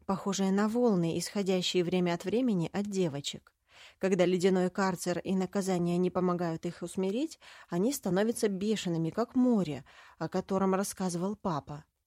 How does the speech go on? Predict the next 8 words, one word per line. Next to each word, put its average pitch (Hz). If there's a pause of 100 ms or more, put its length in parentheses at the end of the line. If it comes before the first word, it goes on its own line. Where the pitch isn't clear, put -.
(280)
И 185
девочка 202
может 185
умереть, 196
если 170
не 170
прекратить 180
приступ. 180